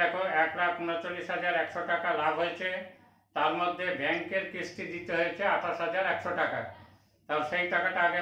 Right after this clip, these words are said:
মাইনাস হবে। তাহলে ব্যাংকের কিস্তি দেওয়ার পর কত টাকা থাকলো দেখতে হবে, সেটা হচ্ছে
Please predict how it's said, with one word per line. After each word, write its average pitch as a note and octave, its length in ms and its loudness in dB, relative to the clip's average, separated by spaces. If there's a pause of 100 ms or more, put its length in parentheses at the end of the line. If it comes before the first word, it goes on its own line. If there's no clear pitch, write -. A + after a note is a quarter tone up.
মাইনাস A#3 340 2
হবে। F3 160 0 (1040)
তাহলে D3+ 260 0
ব্যাংকের D#3+ 360 2
কিস্তি F3+ 280 -6 (100)
দেওয়ার E3+ 280 4 (100)
পর F#3 220 8 (380)
কত D#3+ 140 0 (140)
টাকা F3+ 180 0 (120)
থাকলো F3 260 0 (100)
দেখতে F3+ 280 -2
হবে, E3+ 160 2 (720)
সেটা E3 240 -2
হচ্ছে E3+ 180 -2